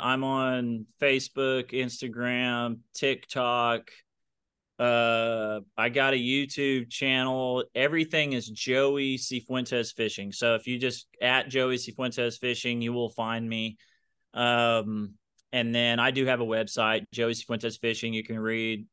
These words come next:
read about it. I write a little blog. Uh, I haven't in a, in a little bit, but I've been trying to write a blog every,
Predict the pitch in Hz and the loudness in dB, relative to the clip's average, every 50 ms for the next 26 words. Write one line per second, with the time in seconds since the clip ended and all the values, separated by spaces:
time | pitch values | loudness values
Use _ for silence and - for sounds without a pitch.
0 | _ - 120 113 113 110 110 98 113 110 110 110 113 110 117 123 120 123 120 120 | _ -2 -2 0 0 0 0 0 2 2 2 2 2 2 2 2 4 4 4 4
1 | 120 117 120 123 117 110 104 110 113 113 113 113 113 113 107 104 - - 120 117 | 4 2 0 -2 -4 -2 -2 0 0 2 2 2 0 0 -2 -6 -8 -4 -2 0
2 | 113 110 110 107 95 _ _ _ _ _ - 120 117 110 113 113 117 113 107 113 | 0 0 0 -2 -4 _ _ _ _ _ -4 -2 0 0 2 2 0 0 -2 -4
3 | - 107 107 107 107 104 104 - 113 110 107 104 107 104 101 95 104 107 104 - | -6 -6 -6 -4 -4 -6 -6 -6 -6 -4 -4 -4 -4 -6 -6 -6 -4 -6 -4 -2
4 | 107 113 110 107 101 - - 113 117 107 123 120 113 113 107 - - 120 117 113 | -2 0 0 -2 -2 -4 -2 -2 -2 0 -2 -2 -2 -4 -6 -4 -2 0 0 0
5 | 110 110 110 110 107 98 107 107 107 107 107 101 110 107 98 107 104 104 98 - | 0 0 -2 -2 -2 -2 -2 -2 -2 -2 -2 -2 -4 -4 -4 -4 -6 -6 -8 -10